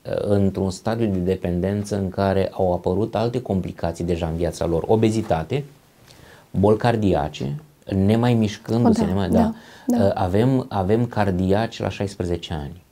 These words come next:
Speaker 2: Este foarte adevărat.
Speaker 1: Avem,
Speaker 2: Am
Speaker 1: uh,
Speaker 2: întâlnit.
Speaker 1: supraponderal și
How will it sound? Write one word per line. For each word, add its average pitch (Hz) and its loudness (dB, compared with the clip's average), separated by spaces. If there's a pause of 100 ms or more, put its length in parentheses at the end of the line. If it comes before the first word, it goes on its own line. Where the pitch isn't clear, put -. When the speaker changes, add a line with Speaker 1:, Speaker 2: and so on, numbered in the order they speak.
(360)
Speaker 2:
Este 262 -2
foarte 285 2
adevărat. 240 0 (200)
Speaker 1:
Avem, 113 2
Speaker 2:
Am 262 6
Speaker 1:
uh, 262 8
Speaker 2:
întâlnit. 254 4 (200)
Speaker 1:
supraponderal 104 4
și - -4